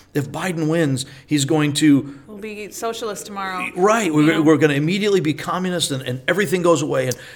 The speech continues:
Speaker 1: and we won't be America anymore. And
Speaker 2: I've seen cities across the country, uh, boarding up all the businesses because they think there's gonna be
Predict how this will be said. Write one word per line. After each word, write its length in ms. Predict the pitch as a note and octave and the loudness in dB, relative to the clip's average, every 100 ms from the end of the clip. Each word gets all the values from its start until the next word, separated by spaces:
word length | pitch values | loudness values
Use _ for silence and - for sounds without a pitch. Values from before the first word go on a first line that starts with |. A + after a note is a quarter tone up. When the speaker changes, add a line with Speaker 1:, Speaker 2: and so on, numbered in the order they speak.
| - | -4
Speaker 1:
and 180 | D3+ D3+ | 0 4
we 80 | |
won't 280 | D3+ E3+ A3+ | 4 4 2
be 80 | G#3+ | 2
America 520 | G3 F#3+ F#3 E3 D3+ | 0 2 0 0 -2
anymore. 420 | F3 F3+ E3+ D#3 | 0 -2 0 0
And 200 | A2+ B2 | -2 -6
Speaker 2:
I've 140 | B3+ A#3+ | -6 -8
seen 320 | - D4+ C#4+ | -6 -4 -4
cities 400 | C#4+ D#4 D#4+ D#4+ | -6 -6 -4 -6
across 340 | - A#3+ A#3+ | -6 -4 -4
the 80 | A#3 | -8
country, 480 | A#3+ B3 C#4 B3 F3+ | -10 -8 -8 -8 -10
uh, 440 | - G3 F#3 F#3 - - F#3+ F#3+ F#3+ F#3+ | -8 -6 -6 -8 -12 -18 -20 -20 -20 -16
boarding 460 | G3 A#3 C4 C4 A#3 | -4 2 4 2 0
up 240 | C4+ C4+ | -2 -2
all 180 | G#3+ A3+ | -6 -6
the 60 | A3 | -4
businesses 520 | G#3+ - G#4 - F3 | -4 -6 -10 -14 -14
because 300 | G#3+ G#3+ G#3 | -12 -10 -8
they 100 | G#3 | -10
think 200 | A3 G#3 | -10 -10
there's 160 | G#3 G3 | -12 -12
gonna 180 | G#3+ | -14
be 460 | G3 G3+ G3 G3 G3 | -10 -8 -8 -8 -12